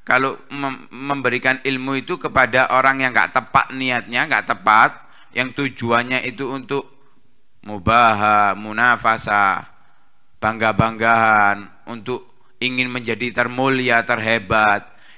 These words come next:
ingin mendapatkan aradud dunia, harta di dunia, maka kalau kita ajarkan dia ilmu, seperti kita menjual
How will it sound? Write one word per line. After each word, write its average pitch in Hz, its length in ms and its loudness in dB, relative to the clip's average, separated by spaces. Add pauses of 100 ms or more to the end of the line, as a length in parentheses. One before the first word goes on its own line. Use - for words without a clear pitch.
ingin 127 320 -2
mendapatkan 123 960 0 (480)
aradud 127 480 2
dunia, 120 640 -2 (480)
harta 113 480 0
di 120 80 -4
dunia, 113 560 -2 (1040)
maka 117 320 0
kalau 131 320 0
kita 135 320 -4 (400)
ajarkan 123 560 0
dia 120 160 0
ilmu, 120 320 -8 (240)
seperti 120 560 -10
kita 135 320 -4 (480)
menjual 139 880 0